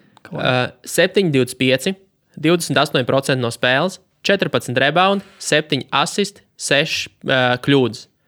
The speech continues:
Speaker 2: Li-,
Speaker 1: Kas tas ir?
Speaker 2: ā, divās, divās, teiksim, ā, pirmajās izslēgšanas spēlēs kaut kādā kārtā.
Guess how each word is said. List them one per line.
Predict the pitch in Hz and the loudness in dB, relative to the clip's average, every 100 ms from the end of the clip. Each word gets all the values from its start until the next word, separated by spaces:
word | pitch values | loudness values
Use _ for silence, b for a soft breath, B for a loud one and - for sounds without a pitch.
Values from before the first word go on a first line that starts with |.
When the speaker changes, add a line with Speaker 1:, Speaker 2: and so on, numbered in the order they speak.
| _ _ _ - | _ _ _ -4
Speaker 2:
Li-, | 131 - | -4 -4
Speaker 1:
Kas | 160 | -10
tas | 185 | -12
ir? | 214 | -12
Speaker 2:
ā, | 247 - 123 131 - - - - - | -14 -6 0 0 0 -6 -14 -16 -12
divās, | 143 151 160 127 - | 0 2 4 0 0
divās, | 147 160 131 117 - | 0 2 2 -2 -2
teiksim, | 127 123 131 123 | -4 -2 -4 -2
ā, | 120 120 117 | -2 -2 0
pirmajās | 147 139 120 139 | 2 2 0 0
izslēgšanas | 135 127 - 117 117 | 0 0 -2 -6 -8
spēlēs | - 123 127 120 | -2 0 2 0
kaut | - 120 | 0 -2
kādā | 113 110 | 0 -2
kārtā. | - 120 117 - | 0 0 0 -6